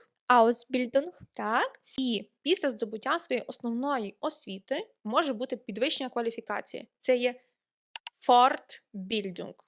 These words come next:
Speaker 1: Fortbildung.
Speaker 2: Так. А є ще Weiterbildung. Так от, Weiterbildung — це те, що ми додатково здобуваємо. Наприклад, я є,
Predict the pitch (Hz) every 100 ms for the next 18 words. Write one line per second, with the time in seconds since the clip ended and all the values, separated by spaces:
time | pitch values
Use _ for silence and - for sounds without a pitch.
0 | _ - 254 285 359 302 247 233 202 208
1 | 214 _ _ - 190 220 359 - - -
2 | _ - 220 320 - 208 302 _ - 202
3 | 226 240 285 311 285 - 220 214 208 202
4 | 190 226 214 196 185 196 - - - 240
5 | 240 - _ 196 220 226 302 403 - 247
6 | 202 208 208 247 381 - 277 339 440 -
7 | 269 320 339 _ _ 208 277 294 320 -
8 | 285 262 214 196 196 196 196 208 214 -
9 | 285 415 415 208 - - _ _ - _
10 | _ 220 294 453 269 269 311 330 330